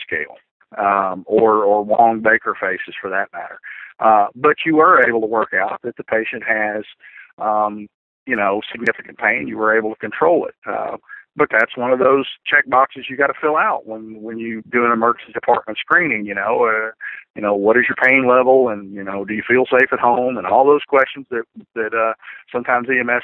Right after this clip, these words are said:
doesn't ask. Um, they may not get answered effectively if the nurse doesn't know,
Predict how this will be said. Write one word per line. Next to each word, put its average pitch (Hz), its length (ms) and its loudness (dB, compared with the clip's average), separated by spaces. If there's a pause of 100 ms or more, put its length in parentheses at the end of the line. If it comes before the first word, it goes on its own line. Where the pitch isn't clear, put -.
doesn't 113 260 -2
ask. 117 360 0 (480)
Um, 113 400 2 (240)
they 127 120 -4
may 139 140 0
not 165 220 0
get 131 140 0
answered 131 340 0
effectively 135 720 -4
if 127 200 -4
the 127 60 -6
nurse 143 280 0
doesn't 104 180 -6 (140)
know, 98 220 -8